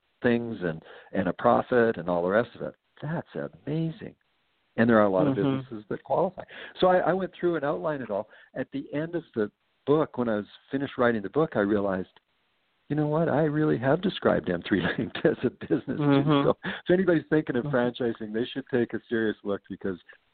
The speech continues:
Speaker 1: as a business, it's amazing. From a member's viewpoint, it's also amazing because of, as you said, the mastermind and the ability to meet amazing people, connect with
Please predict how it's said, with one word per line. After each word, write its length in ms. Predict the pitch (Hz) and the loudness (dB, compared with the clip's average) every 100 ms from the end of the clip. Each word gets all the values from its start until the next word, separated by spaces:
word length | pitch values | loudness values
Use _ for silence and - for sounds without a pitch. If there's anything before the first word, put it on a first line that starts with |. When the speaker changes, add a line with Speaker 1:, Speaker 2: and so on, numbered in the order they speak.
| - | 0
Speaker 1:
as 140 | 117 107 | 2 2
a 80 | 98 | 2
business, 400 | 107 104 95 90 _ | 4 2 0 -12 _
it's 240 | 107 92 95 87 | -12 -12 -14 -12
amazing. 460 | 92 90 90 90 - - - _ _ - 175 _ _ - | -8 -8 -8 -10 -12 -20 -20 _ _ -18 -18 _ _ 2
From 140 | 117 | 2
a 60 | 101 | 2
member's 480 | 104 117 120 113 - | 2 0 2 -2 -4
viewpoint, 540 | 87 80 - 78 76 - - | -10 -10 -8 -8 -10 -16 -16
it's 200 | 92 87 | -8 -2
also 280 | 80 - | -2 -4
amazing 460 | 73 71 71 - - - _ - | -12 -12 -14 -14 -20 -20 _ -2
because 380 | 104 107 90 | 2 2 2
of, 160 | 87 78 | 0 -4
as 80 | 80 | -4
you 100 | 80 78 | -4 -8
said, 180 | - 85 | -6 -6
the 80 | 78 | -6
mastermind 840 | 76 80 82 - 85 80 82 82 | -8 -10 -10 -10 -8 -4 -4 -4
and 180 | 82 80 | -6 -8
the 140 | 80 - - - | -8 -8 -10 -6
ability 420 | - 95 90 85 | 2 4 4 2
to 100 | 82 82 | -2 -6
meet 160 | 85 - | -12 -12
amazing 520 | 82 85 85 85 78 - | -8 -2 -2 -4 -10 -8
people, 460 | 90 85 85 85 - | -6 -2 0 0 0
connect 380 | 87 82 - | -2 -2 -2
with 120 | - | -6